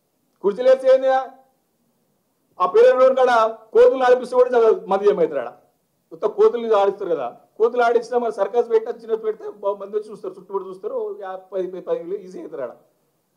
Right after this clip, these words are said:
అట్లా ఆ సెంటర్ పెట్టుకొని ఇంతమంది సమీకరించుకొని జన సమీకరణ చేయలేకపోయినారు. వాళ్ళకి ప్రజల స్పందన లేదు. ఎక్కడ ఎవరు కూడా రాలేదు. అది తెలుసుకొని ఈరోజు కుర్చీలు వేసుకొని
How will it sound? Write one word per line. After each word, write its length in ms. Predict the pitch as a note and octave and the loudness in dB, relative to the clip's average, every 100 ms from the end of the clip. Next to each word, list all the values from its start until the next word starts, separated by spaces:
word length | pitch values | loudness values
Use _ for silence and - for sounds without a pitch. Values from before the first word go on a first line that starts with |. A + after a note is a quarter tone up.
| - | -12
అట్లా 180 | F#3 G#3 | -8 -4
ఆ 100 | G#3 | -6
సెంటర్ 320 | G3 F#3+ A3+ | -6 -6 -4
పెట్టుకొని 500 | A3 - G#3+ C#4 D#4 _ _ | -4 -4 -4 -6 -8 _ _
ఇంతమంది 720 | D#3+ F#3 - F3+ A3 G3 A3 B3 | -18 -18 -18 -2 0 2 -2 -4
సమీకరించుకొని 880 | G3 A3 A3 G3+ G3+ G#3+ A#3+ D4+ - _ _ B2+ | -4 -2 -2 -2 -4 -4 -2 -4 -10 _ _ _
జన 220 | D#3+ B3+ | -2 0
సమీకరణ 360 | C4 C#4 C4+ C4+ | 2 0 0 -2
చేయలేకపోయినారు. 960 | C4 C4 B3+ A#3+ A#3+ A#3+ A#3 - - - _ _ _ _ _ _ D#3 | 0 0 2 2 4 6 6 4 -2 -20 _ _ _ _ _ _ -2
వాళ్ళకి 200 | A3+ A3+ | 0 2
ప్రజల 220 | A#3 C4+ | 4 4
స్పందన 380 | - A3+ C#4 C#4+ | 2 0 2 4
లేదు. 680 | C#4 C#4 C4+ B3+ - - _ _ _ _ _ - | 4 6 6 6 2 -6 _ _ _ _ _ -6
ఎక్కడ 320 | G#3 - C#4 | -6 0 4
ఎవరు 220 | C4 C4+ | 6 6
కూడా 180 | C#4 C4+ | 4 4
రాలేదు. 680 | C4 C4+ C#4 C#4 B3 F3+ - - _ _ _ _ | 4 4 4 6 4 4 -4 -20 _ _ _ _
అది 220 | F#3 - A3 | -8 0 0
తెలుసుకొని 400 | B3+ C#4+ C#4 C4+ | 0 0 2 4
ఈరోజు 240 | C4 C4 | 4 2
కుర్చీలు 400 | C4 A#3+ C4 C4 | -4 -12 -2 2
వేసుకొని 560 | B3+ B3+ B3+ A#3+ A3+ | 4 4 2 0 -6